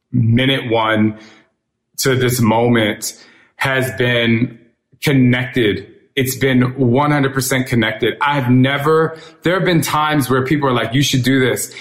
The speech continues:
And I knew it was two steps ahead of what I should be doing. And people would question why I didn't go ahead and take that opportunity.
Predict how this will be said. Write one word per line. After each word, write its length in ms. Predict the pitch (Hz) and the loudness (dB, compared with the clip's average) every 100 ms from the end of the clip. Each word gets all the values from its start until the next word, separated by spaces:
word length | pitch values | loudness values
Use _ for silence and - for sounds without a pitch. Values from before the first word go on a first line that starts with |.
| - - | -20 -8
And 120 | 160 156 | -4 -2
I 120 | 160 | 0
knew 320 | 156 214 175 | 2 2 2
it 40 | 139 | 2
was 220 | 139 - | 0 -2
two 220 | - 196 | -2 -2
steps 380 | - 175 170 - | 0 -2 -2 -2
ahead 360 | 131 147 139 135 - | 0 0 0 -2 -2
of 220 | 139 107 | -4 -2
what 160 | 127 147 | 0 0
I 100 | 127 | -2
should 260 | - 147 | 0 0
be 120 | 147 165 | 2 2
doing. 440 | 180 196 208 - - - | 2 2 0 -4 -10 -8
And 140 | 156 131 | -4 0
people 240 | 175 185 | 2 2
would 180 | 151 - | 0 0
question 440 | 156 165 - 135 | -2 -2 0 2
why 360 | 131 135 139 135 | 2 2 -2 -2
I 240 | 139 131 | -4 -4
didn't 480 | 120 139 147 127 - | -2 0 0 -2 -4
go 180 | 127 135 | -2 0
ahead 200 | 143 135 | 0 0
and 160 | 117 117 | -2 -2
take 240 | 139 131 | -4 -2
that 160 | 139 131 | -4 -2
opportunity. 840 | 123 123 123 135 139 151 175 185 | -2 -4 -2 0 2 2 0 -2